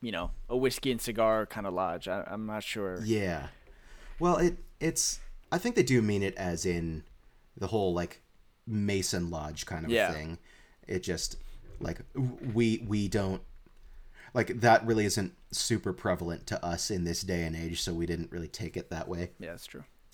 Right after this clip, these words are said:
Speaker 2: But, but yeah. Um, essentially, on the drive there, her grandpa's like, "You know, call me crazy, but I think I can help." <laughs> And I'm like, "Oh, so this is gonna be voodoo magic," is how she gets back.
Speaker 1: This is gonna be a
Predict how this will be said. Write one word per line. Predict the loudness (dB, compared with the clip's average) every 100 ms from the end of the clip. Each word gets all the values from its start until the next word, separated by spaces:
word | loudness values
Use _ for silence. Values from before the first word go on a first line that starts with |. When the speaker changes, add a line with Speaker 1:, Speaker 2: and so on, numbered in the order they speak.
| -16 -6
Speaker 2:
But, | -4 -6 -8 -20 -20 -14 -2
but | 0
yeah. | 0 -2 -10 -18 -20 0
Um, | 4 4 2 -6 -20 _ -4
essentially, | 0 2 2 2
on |
the | 2
drive | 4 6 4 4
there, | 2 4 2
her | 0 -2
grandpa's | -2 0 2 0 2
like, | 0 -2 -12 -20 -6
"You | -2
know, | 2 2
call | 4 4 6
me | 4
crazy, | 2 2 2 2
but | 2
I | 0
think | 0 -2 2
I | 0
can | 2 0
help." | 2 0 -4 -16 -20 -20 0
<laughs> | 4 6 8 6 6 2 4
And | 0 0 -4 -8 -18 -18 -10 -4
I'm | -2
like, | -2 -4 -12 -20 -18 -18 -18 -20 -20 -20 -10 4
"Oh, | 6 8 8 6 6 0 -2
so | 2 6 8
this | 8 6
is | 2 2
gonna | 4 6
be | 6 4
voodoo | 6 8 8 6 0
magic," | 0 -2 -6 -6
is | -6 -4
how | -6
she | -6 -6
gets | -6 -8
back. | -8 -6
Speaker 1:
This | -6 -8
is | -8
gonna | -6 -4
be |
a | 2